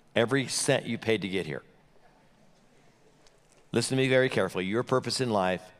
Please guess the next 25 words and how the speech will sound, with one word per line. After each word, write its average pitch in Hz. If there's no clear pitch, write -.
is 110
to 107
be 107
in 101
a 92
fruit-bearing 113
relationship 98
to 87
Jesus. -
That's -
it. 110
Your 107
purpose 143
in 151
life 98
is 107
to 110
be 110
in 104
a 98
fruit-bearing 113
relationship 95
to 87
Jesus 82
Christ. -